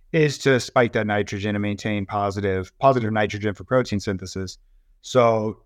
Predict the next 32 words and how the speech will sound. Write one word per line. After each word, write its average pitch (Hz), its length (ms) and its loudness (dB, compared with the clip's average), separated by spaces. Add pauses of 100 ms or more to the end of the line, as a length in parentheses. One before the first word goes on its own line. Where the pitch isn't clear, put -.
to - 80 -14
kinda 143 240 2
answer 131 200 0
your 117 120 0
question 127 720 0
on 107 500 -2
would 113 260 -6
B 120 180 2
L 113 140 4
G 107 260 0
sort 107 240 -2
of 98 60 -2
fill 110 180 0
that 101 140 0
void 104 200 0
and 98 80 0
make 101 180 -2
it - 140 -6
easier, 135 640 -2 (520)
being 139 300 4
that 127 180 6
it 113 140 -2
is 127 340 2
three 117 200 -2
point 110 200 -2
two 110 120 -4
grams 107 280 -2
per 131 180 -4
twenty, 104 400 0
as 98 100 -4
we 101 100 -4
mentioned, 101 480 -4